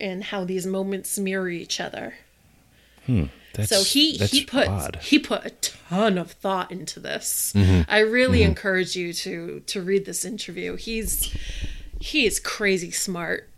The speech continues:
Speaker 1: Like, <laughs>
Speaker 2: Sure, sure. No, no
Speaker 1: Yeah.
Speaker 2: doubt about that. That's, it's just an interesting approach that I, I just wouldn't, wouldn't consider. You know what I mean? I guess I'm thinking about it too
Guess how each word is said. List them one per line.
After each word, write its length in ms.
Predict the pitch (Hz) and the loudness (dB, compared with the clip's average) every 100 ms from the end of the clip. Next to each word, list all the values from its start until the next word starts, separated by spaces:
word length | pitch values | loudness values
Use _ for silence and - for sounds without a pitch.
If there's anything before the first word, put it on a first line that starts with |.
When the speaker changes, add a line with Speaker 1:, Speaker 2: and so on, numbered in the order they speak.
| - | -6
Speaker 1:
Like, 420 | 202 185 - - - 494 - - - 392 | 0 0 0 0 0 0 -8 -12 -4 0
<laughs> 100 | - - - - 403 - - - | -2 -4 -18 -8 -4 -4 -4 -2
Speaker 2:
Sure, 480 | - 87 113 104 | 0 4 4 4
sure. 400 | - 117 98 69 - | 4 4 4 2 2
No, 220 | 92 104 | 4 6
no 120 | 82 | 6
Speaker 1:
Yeah. 80 | 95 | 4
Speaker 2:
doubt 180 | 101 98 | 4 4
about 240 | 82 87 | 4 2
that. 200 | 101 85 | 2 2
That's, 260 | 87 131 - - | 2 2 2 2
it's 160 | 117 | 4
just 180 | 117 - | 6 6
an 100 | 110 | 4
interesting 800 | 117 127 - 107 - 98 90 85 - - - - | 6 4 4 2 6 8 8 4 -2 -18 -6 0
approach 600 | 92 - 120 120 - - | 0 4 4 4 2 0
that 260 | 95 80 - - | 4 4 2 -2
I, 360 | 80 82 80 - _ _ - - - - _ _ - | 0 2 2 -2 _ _ -20 -20 -20 -20 _ _ -10
I 120 | 80 | -4
just 340 | - 95 - | 0 0 4
wouldn't, 300 | 107 - 90 - - - _ _ | 2 4 0 -4 -20 -20 _ _
wouldn't 320 | 98 113 107 | 4 6 4
consider. 680 | - 95 - - 127 73 - - | 4 4 6 6 6 4 -2 0
You 140 | 95 | 4
know 100 | 98 | 6
what 100 | 85 | 6
I 60 | 80 | 4
mean? 320 | 82 95 107 87 | 4 2 0 -2
I 140 | 82 | 2
guess 200 | 113 110 | 2 4
I'm 100 | 110 | 4
thinking 400 | - 113 101 98 | 4 2 4 4
about 320 | 87 90 85 | 6 4 2
it 160 | 78 - | 0 -4
too 560 | - 104 98 95 90 | 2 6 6 6 2